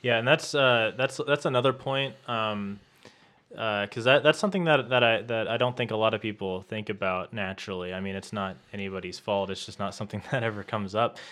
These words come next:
But, um, you know, there's this concept in ancient literature of a literary language that is different than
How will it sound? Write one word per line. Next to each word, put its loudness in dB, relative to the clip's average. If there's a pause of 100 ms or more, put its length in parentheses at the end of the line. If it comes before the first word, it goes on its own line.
(200)
But, -4
um, -2
you -4
know, -2
there's 0
this -4
concept 0
in -2
ancient -2
literature -4
of -6 (100)
a 0
literary 2
language -4
that -4
is -8 (840)
different 0
than -2